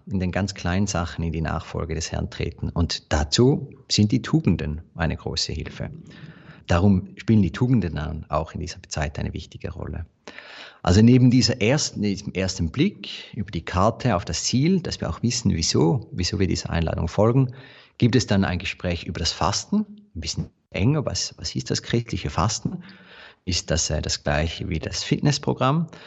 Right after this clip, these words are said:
Und natürlich dann ein längeres Gespräch auch über, über die Gebetsmethode des heiligen Ignatius, dass man die gut kennenlernt, die wir dann ja gemeinsam durch die Fastenzeit einlernen. Also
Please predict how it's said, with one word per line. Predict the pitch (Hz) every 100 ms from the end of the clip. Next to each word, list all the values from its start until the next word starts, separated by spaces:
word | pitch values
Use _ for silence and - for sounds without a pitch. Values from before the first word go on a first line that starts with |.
| - - - -
Und | - 120 143 165 -
natürlich | 113 - 104 92
dann | 92 87
ein | 82 85
längeres | 80 80 80
Gespräch | - - 80
auch | - -
über, | - 80 80 -
über | -
die | 85 90
Gebetsmethode | 90 95 92 95 - 82 82 -
des | - -
heiligen | 69 69 -
Ignatius, | 71 - - - - 82 -
dass | - -
man | 78
die | 78 76
gut | 82 -
kennenlernt, | - 76 - - 80 - - _ _ 87
die |
wir | 78
dann | 76 76
ja | 71 69 - -
gemeinsam | - 87 85 92 92
durch | 85
die | -
Fastenzeit | 85 76 - 73 - 71 -
einlernen. | 71 73 71 -
Also | 85 87